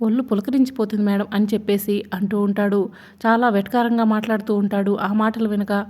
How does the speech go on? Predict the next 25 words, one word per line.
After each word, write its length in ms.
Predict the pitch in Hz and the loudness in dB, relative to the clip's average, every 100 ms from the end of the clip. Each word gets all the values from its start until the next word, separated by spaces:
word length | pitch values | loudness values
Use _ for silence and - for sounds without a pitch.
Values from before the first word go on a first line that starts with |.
| - | -6
వరలక్ష్మి 460 | 196 208 208 214 | -4 -4 -4 -4
అయితే 240 | 196 185 202 | -4 -4 -6
చాలా 280 | 196 185 190 | -6 -6 -4
కోపం 360 | 190 190 214 196 | -4 -4 -2 -4
వచ్చేసి, 440 | 175 190 196 302 285 - - - - - _ _ _ - | -2 -4 -4 -4 -6 -12 -20 -20 -20 -20 _ _ _ -2
"రే, 120 | 247 208 | 0 0
ఎవర్రా 340 | 190 196 247 262 | -2 -2 0 0
నువ్వు? 260 | 214 190 226 | 2 0 0
నాతో 300 | 190 202 208 | 0 -2 0
ఇలా 240 | 185 214 | 0 0
మిస్‌బిహేవ్ 560 | 226 208 220 220 233 214 | 0 0 -2 -2 -2 -2
చేయడానికి 520 | 196 190 190 185 226 | -2 0 -2 -2 -2
నీకు 200 | 202 196 | -2 -2
ఎంత 220 | 180 190 233 | -4 -2 0
ధైర్యం?" 380 | 196 180 220 269 | 0 0 0 0
అని 200 | 196 202 | 0 0
చెప్పి 360 | 196 185 175 196 196 - - _ _ _ _ - | 0 -8 -4 -6 -6 -18 -20 _ _ _ _ -4
తనకున్న 440 | 220 220 226 226 | -2 -2 0 0
కాలు 300 | 226 190 190 | 0 -4 -4
చొప్పును 360 | 196 202 - 196 | -2 -4 -2 -2
తీసి 300 | 180 202 302 | -2 -4 -6
తనను 340 | 262 202 196 208 | -4 -2 0 0
కొట్టబోతూ 500 | 220 - 202 208 208 | -2 -4 -2 -2 0
ఉంటుంది. 380 | 196 196 196 196 - | 0 0 0 0 0
ఇంతలో 320 | 254 269 269 | 0 0 0